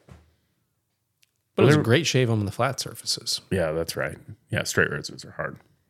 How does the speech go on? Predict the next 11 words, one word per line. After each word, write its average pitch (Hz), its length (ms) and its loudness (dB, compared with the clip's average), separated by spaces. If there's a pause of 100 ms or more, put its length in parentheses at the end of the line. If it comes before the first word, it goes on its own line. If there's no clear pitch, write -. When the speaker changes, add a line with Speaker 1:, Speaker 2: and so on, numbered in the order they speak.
(140)
Speaker 1:
Mm-hmm. 104 220 -2
Speaker 2:
Well, 87 60 -12 (560)
there 147 120 6
you 165 80 6
have 170 160 8
it. 120 40 2
We 85 140 2
did 123 140 2
it 117 40 -2
once 131 220 2
again, 101 360 0